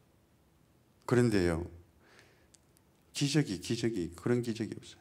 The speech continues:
일 년에 십사억씩 모여요. 이 세상에 마음이 아름다운 사람들이 진짜 많습니다. 그죠?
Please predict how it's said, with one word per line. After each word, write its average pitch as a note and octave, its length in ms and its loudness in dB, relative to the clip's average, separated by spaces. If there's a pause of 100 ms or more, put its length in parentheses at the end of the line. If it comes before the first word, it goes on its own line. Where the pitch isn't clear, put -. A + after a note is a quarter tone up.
(120)
일 D#3+ 120 4
년에 F3 180 6
십사억씩 A2 520 -2
모여요. F#2 440 2 (2250)
이 D3 400 6
세상에 A#2+ 680 4 (680)
마음이 C#3 560 4
아름다운 A#2 560 2
사람들이 G#2+ 460 -4
진짜 G#3 320 -4
많습니다. - 580 -8 (1800)
그죠? A#2+ 240 -8